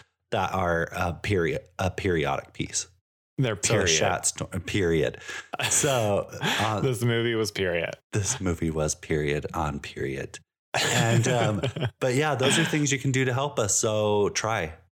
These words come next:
Speaker 1: you know?
Speaker 2: Yeah. I, I mean, it's a,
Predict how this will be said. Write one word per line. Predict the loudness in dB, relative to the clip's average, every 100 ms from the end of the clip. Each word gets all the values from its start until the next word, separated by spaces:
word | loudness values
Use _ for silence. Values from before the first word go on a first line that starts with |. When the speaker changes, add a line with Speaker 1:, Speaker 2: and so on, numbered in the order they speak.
| _ _ _ -4
Speaker 1:
you | -2
know? | -4 -4
Speaker 2:
Yeah. | -2 0 0 -2 0 -2 -4 -8 _ _ -6
I, | -4
I | -2 0
mean, | 2 2
it's | 0 0 0
a, | 2 2 0